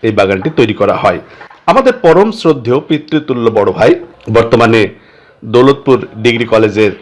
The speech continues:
অধ্যক্ষ হিসেবে দায়িত্ব পালন করছেন, সেই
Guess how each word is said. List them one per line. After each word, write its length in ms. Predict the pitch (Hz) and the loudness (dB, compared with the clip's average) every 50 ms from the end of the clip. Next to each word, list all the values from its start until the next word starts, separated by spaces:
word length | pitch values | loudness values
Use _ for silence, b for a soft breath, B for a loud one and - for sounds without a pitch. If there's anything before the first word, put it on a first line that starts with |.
| B B B B B B B B - | B B B B B B B B 0
অধ্যক্ষ 380 | 120 117 113 147 143 - - | 0 2 2 0 0 0 0
হিসেবে 260 | 123 113 113 113 104 | -2 0 0 0 0
দায়িত্ব 320 | 110 107 107 107 - - 101 | 2 2 2 0 0 -2 -4
পালন 280 | - 107 104 101 95 | -2 0 -2 -2 -4
করছেন, 360 | 98 - 95 - - 160 220 277 - - B B B B B B B B B B B B B B | -4 -6 -6 -2 0 0 0 0 -4 -10 B B B B B B B B B B B B B B
সেই 420 | - - 101 98 - 135 170 - | 0 2 4 4 4 4 0 -4